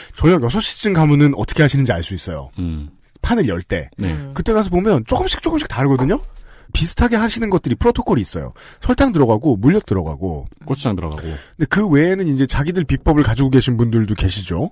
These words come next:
Speaker 2: 음.
Speaker 1: 그 물을 재워놨다가 그걸 처음에 쓰신다거나 아니면은 사이다를 콸콸 부으신다거나.
Speaker 2: 육수를 붓는 경우도 있고요.
Speaker 1: 예,
Speaker 2: 네.
Speaker 1: 하시는 경우가 있는데 그걸 보다가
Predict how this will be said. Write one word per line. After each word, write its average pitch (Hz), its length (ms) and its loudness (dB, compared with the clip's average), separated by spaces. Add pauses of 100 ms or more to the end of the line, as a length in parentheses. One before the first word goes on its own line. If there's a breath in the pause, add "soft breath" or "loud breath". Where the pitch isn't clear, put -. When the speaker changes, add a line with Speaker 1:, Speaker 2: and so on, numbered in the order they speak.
(120)
Speaker 2:
음. 82 280 -4
Speaker 1:
그 - 80 -8
물을 127 300 2
재워놨다가 120 520 -2
그걸 127 260 2
처음에 143 240 2
쓰신다거나 120 640 0
아니면은 120 580 -2 (320 loud breath)
사이다를 269 580 4
콸콸 233 380 2
부으신다거나. 135 720 0
Speaker 2:
육수를 196 340 2
붓는 127 240 2
경우도 104 260 -2
있고요. 90 360 -4
Speaker 1:
예, 120 280 0
Speaker 2:
네. 82 240 -6
Speaker 1:
하시는 202 300 -2
경우가 147 320 2
있는데 113 460 0 (240 loud breath)
그걸 - 180 -4
보다가 180 540 0